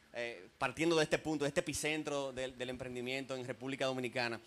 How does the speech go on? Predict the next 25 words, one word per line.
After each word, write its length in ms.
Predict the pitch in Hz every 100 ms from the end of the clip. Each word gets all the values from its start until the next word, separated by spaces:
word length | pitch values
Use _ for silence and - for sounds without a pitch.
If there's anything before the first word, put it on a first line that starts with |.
| - - - _
Y 180 | 170 226
para 220 | 196 180
finalizar, 600 | - 165 170 160 185 170
quiero 180 | - 185
darles 160 | 185 175
las 80 | 156
gracias 260 | 160 156
también 240 | 143 143 143
a 60 |
Chivas, 500 | - 117 92 - - - - - -
que 100 | 135
creo 240 | 135 156 165
que 120 | 160
nos 120 | 151
ha 120 | 156
puesto 280 | 160 156 156
a 60 | 143
todos 340 | 147 143 -
más 140 | 147 151
contentos 760 | 160 131 156 151 139 127 -
el 160 | 135 123
día 180 | 143
de 140 | 131 131
hoy. 280 | 160 180 - - - - - -
Eh, 760 | 131 131 123 117 113 - 131